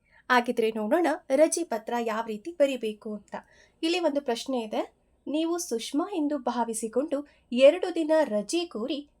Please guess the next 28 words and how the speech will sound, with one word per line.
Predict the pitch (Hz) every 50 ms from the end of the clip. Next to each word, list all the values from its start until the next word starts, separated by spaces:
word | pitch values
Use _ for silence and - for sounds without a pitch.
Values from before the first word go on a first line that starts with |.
| -
ನಿಮ್ಮ | 262 269 277 277 269
ಮುಖ್ಯೋಪಾಧ್ಯಾಯರಿಗೆ | 247 247 247 - - 381 370 349 - 254 240 196 - 226 208 214 214 202 214 294 311 277 196 - - _ -
ಒಂದು | 247 240 220 240
ಪತ್ರ | - - 240 240 - - 294 320 311
ಬರೆಯಿರಿ. | - 247 226 214 208 208 208 202 202 190 185 - - _ _ _ _ _ _ _ _ _ _ _ _ _ _ _ _ _ -
ನಾವು | 392 415 381 349
ಪತ್ರವನ್ನ | 349 - - 247 - - 330 359 381 392 359 349 359 359
ಬರಿಬೇಕಾದ್ರೆ | - - 240 254 262 254 262 247 247 - 220 208 214 202 247 339 - _ _ _ -
ಪ್ರಶ್ನೆ | 285 285 277 277 - - - 381 381 -
ಏನಿದೆ | 277 262 262 254 254 233 247
ಅನ್ನುವಂಥದ್ದನ್ನ | 240 233 226 233 220 220 220 214 - 220 247 330 466 539 -
ಅರ್ಥ | 233 226 226 - _ - 359
ಮಾಡ್ಕೊಳ್ಳೋದು | 339 294 254 247 - - 240 240 220 240
ತುಂಬಾ | 233 - 220 220 226 320 370
ಮುಖ್ಯವಾಗಿರತ್ತೆ. | 370 320 320 - - 294 269 254 233 214 - 220 220 208 _ - 214 226 247 - _ - - - - _ -
ಇಲ್ಲಿ | 277 277 294
ಪ್ರಶ್ನೆಯಲ್ಲಿ | 294 - 240 240 - - - 349 339 339 330
ಕೇಳ್ತಾ | - 247 233 240 233 - 233 233
ಇದ್ದಾರೆ, | 226 - 233 302 453 - _ _ _ _ _ _ _ _ -
ನಮ್ಮನ್ನ | 254 277 285 294 320 359 415 415 403 392 370
ನಾವು | 330 269 240 254 302 349 370 349
ಏನ್ | 302 269 277 285
ಮಾಡ್ಬೇಕಾಗಿದೆ, | 285 285 269 262 254 - 254 240 240 247 247 240
ಇಲ್ಲಿ | 233 233 285 359 440 - -
ಸುಷ್ಮಾ | - - 277 254 - - 302 294 320 302
ಅಂತ | 269 247 247 247
ನಾವು | 240 233 220 220 - 359
ಭಾವಿಸ್ಕೋಬೇಕಾಗತ್ತೆ. | 254 202 233 233 233 254 254 320 294 - - 254 240 226 220 - - 214 214 214 - - 233 220 202 -